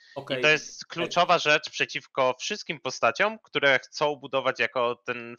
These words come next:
Speaker 2: first Shin, e, recall. Czyli jest to na przykład Camille, jest to Gangplank przede wszystkim.
Speaker 1: Okej, czy ja bym tu się za-, zatrzymał na sekundę. Czyli
Speaker 2: Mhm.
Speaker 1: zwracasz uwagę na to, że ty jako top laner musisz znać power spike, czyli silny moment swojego przeciwnika.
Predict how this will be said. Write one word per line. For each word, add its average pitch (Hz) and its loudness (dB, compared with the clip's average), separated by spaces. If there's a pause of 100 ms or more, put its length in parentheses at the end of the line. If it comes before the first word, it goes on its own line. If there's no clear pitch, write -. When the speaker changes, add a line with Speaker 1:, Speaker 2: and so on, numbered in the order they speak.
Speaker 2:
first 135 0
Shin, 131 -6
e, 117 2
recall. 92 -4
Czyli 113 -4
jest 113 -10
to 123 -4
na 117 -2
przykład 147 -8
Camille, 147 -2
jest 120 -6
to - -8
Gangplank 127 -2
przede 117 -8
wszystkim. - -12 (640)
Speaker 1:
Okej, 135 -4
czy - -12
ja 139 0
bym 147 -8
tu - -18
się 143 -10
za-, 139 -6
zatrzymał 143 -6
na 123 -6
sekundę. 123 -6 (420)
Czyli 131 -8
Speaker 2:
Mhm. 117 -10
Speaker 1:
zwracasz 151 -2
uwagę 139 -2
na 131 0
to, 151 -2
że 120 -8
ty 170 -6
jako 143 -4
top 139 -8
laner 127 -2
musisz 151 -8
znać 135 -6
power 139 -4
spike, 127 -2
czyli 120 -14
silny 156 -10
moment 143 -6
swojego 135 -6 (180)
przeciwnika. 143 -4